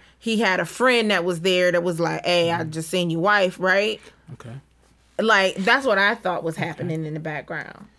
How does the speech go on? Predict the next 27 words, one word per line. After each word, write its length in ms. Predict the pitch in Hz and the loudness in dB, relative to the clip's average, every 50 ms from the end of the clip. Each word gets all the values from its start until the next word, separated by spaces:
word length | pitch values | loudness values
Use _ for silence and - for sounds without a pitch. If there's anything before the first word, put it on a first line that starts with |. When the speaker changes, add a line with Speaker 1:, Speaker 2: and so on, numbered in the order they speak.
| _ _ _ _ _ _ 180 170 - _ _ _ - | _ _ _ _ _ _ -20 -20 -20 _ _ _ -2
Speaker 1:
A-, 300 | - 254 240 - 226 254 | 0 2 2 4 4 4
at 120 | 240 185 | 4 4
this 300 | 208 226 269 330 330 - | 2 4 4 2 0 -2
point, 340 | - - 349 320 330 311 - | -4 -2 0 2 2 2 2
I 140 | 262 254 262 | 0 0 0
thought 240 | 254 240 220 202 185 | 0 0 0 0 2
Speaker 2:
I 20 | |
Speaker 1:
that 20 | 202 | 2
Speaker 2:
don't 80 | 196 196 | 0 0
Speaker 1:
we 80 | 240 233 | 2 2
were 100 | 226 208 | 0 0
Speaker 2:
know. 60 | 196 | 0
Speaker 1:
getting 180 | 214 202 202 | 0 0 0
ready 240 | 202 202 196 185 175 | 2 0 0 0 0
to 180 | 170 180 175 170 170 | 0 0 0 0 -2
creep 360 | - - 262 247 247 - - | -6 -6 -4 -4 -2 -2 -2
into 360 | 208 202 208 208 254 226 - | -2 -2 -2 -2 -2 -2 0
a 100 | - 165 | 0 -2
really 320 | 165 170 185 190 190 185 | 0 0 0 0 0 0
good 180 | 170 180 175 160 | 0 -2 -2 -2
movie. 440 | 170 160 147 156 156 - - 180 - _ _ _ _ _ - | -2 -4 -4 -6 -10 -14 -18 -18 -20 _ _ _ _ _ -8
Speaker 2:
I 80 | 175 180 | -6 -2
don't 160 | 190 190 190 | -2 0 0
know. 260 | 190 160 123 113 113 - | 0 -2 -2 -4 -6 -6
Um, 480 | - 139 147 147 143 139 143 143 139 135 - - - - _ - | -4 0 0 2 2 0 0 -2 -4 -6 -10 -18 -20 -14 _ -6
I 120 | 160 180 180 | -4 -4 -4
think 680 | 147 - - - - 277 285 302 311 302 - - | -4 -6 -14 -6 -2 0 2 2 2 0 -2 -6